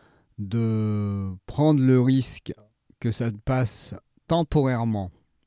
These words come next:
parce que tout n'est temporaire, d'une manière qui ne nous convient pas, pour après retrouver un équilibre qui sera quand même, équilibre temporaire lui aussi,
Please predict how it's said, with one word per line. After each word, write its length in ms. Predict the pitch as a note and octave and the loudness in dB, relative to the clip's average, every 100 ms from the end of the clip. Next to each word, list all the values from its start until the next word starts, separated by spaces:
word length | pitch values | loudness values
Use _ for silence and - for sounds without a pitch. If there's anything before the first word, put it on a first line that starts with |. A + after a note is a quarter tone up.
| - | -16
parce 140 | F#2+ | -14
que 120 | - | -12
tout 160 | G2+ B2 | -6 -4
n'est 140 | A2+ - | -4 -4
temporaire, 720 | - A2 A2+ G#2 G2+ F#2+ E2+ - - | -6 -4 -4 -4 -4 -6 -8 -14 -16
d'une 420 | F#2+ G2+ A2+ A2+ | -14 -10 -2 0
manière 340 | A#2 A#2+ A#2+ | 2 2 2
qui 120 | - A2+ | -2 -4
ne 80 | |
nous 100 | G#2 | -2
convient 380 | G2+ A#2 G2+ G2 | -2 -4 -2 -4
pas, 240 | G2 D#3 G#3 _ _ - _ _ _ _ | -4 -6 -8 _ _ -20 _ _ _ _
pour 180 | - B2+ | -6 0
après 240 | C#3+ - C#3+ | 0 0 -6
retrouver 380 | - E3+ E3 | -4 0 4
un 80 | D#3 | 4
équilibre 580 | C3+ - A2+ C#3+ F3+ F#2+ F#2+ _ _ _ _ _ _ _ - | 2 -2 -6 -6 -4 -8 -10 _ _ _ _ _ _ _ -20
qui 180 | - B2+ | -10 -8
sera 380 | - D#3 E3+ F3 - | -4 -2 0 -2 -6
quand 220 | B2 C3 | 0 2
même, 440 | C3+ E3+ D3 G2+ - - - - _ _ _ _ _ _ - | 2 2 0 -4 -8 -16 -20 -20 _ _ _ _ _ _ -6
équilibre 640 | B2+ - C3+ C3 G#2 G2 | -6 -2 0 0 0 -4
temporaire 640 | G2 G2 C3 D3 F#3+ F#3 | -8 -8 -6 -4 -2 -2
lui 160 | A#2 G2+ | -4 -4
aussi, 320 | G#2 - D3+ | -6 -8 -12